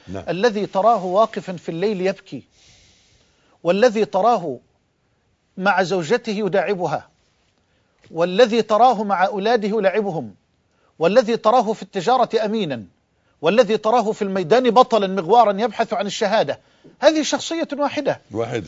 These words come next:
Speaker 2: ليست شخصيات متعددة، ولكنها شخصية فهمت الدين بجدية.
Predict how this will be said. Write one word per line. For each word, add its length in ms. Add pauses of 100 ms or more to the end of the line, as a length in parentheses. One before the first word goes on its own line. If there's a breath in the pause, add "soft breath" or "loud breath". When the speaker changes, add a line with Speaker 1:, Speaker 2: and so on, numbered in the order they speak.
(140)
Speaker 2:
ليست 320
شخصيات 520
متعددة، 640 (540 soft breath)
ولكنها 640
شخصية 540 (140)
فهمت 460
الدين 340
بجدية. 640